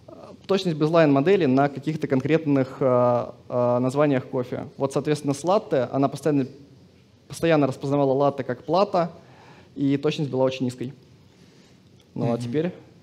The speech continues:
Speaker 1: сто миллионов процентов.
Speaker 2: А вы, а, то есть сейчас уже нормально она воспринимает, да?
Speaker 1: Отлично.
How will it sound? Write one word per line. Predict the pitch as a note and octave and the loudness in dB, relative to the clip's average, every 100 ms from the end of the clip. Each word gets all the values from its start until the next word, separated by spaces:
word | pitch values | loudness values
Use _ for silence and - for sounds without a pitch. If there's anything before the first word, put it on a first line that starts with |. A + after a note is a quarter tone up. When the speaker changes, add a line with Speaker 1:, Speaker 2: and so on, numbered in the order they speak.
| - - | -20 -6
Speaker 1:
сто | C3+ | -2
миллионов | C3+ C3+ | 0 0
процентов. | C3+ - D#3 B2 - - - - - - _ | -2 -6 -6 -6 -16 -20 -20 -20 -20 -20 _
Speaker 2:
А | B2 | -4
вы, | A#2+ B2+ C3 B2+ B2+ B2 B2 A#2+ - - - - _ | 2 4 4 4 2 2 0 -4 -14 -20 -20 -20 _
а, | - C3 A#2+ | 0 0 0
то | C3 | 0
есть | C3+ | 0
сейчас | - - F3 - | 0 -2 -2 -4
уже | C3+ C3+ C#3+ C#3 C3 B2+ B2+ | -6 -2 2 2 2 2 2
нормально | C3+ C3 A#2 | 2 2 0
она | A2+ A2 | -4 -4
воспринимает, | A#2 - A2+ A2+ A2+ | -8 -6 -6 -6 -4
да? | D#3 B2+ | -4 -4
Speaker 1:
Отлично. | B2 A2+ - | -8 -12 -10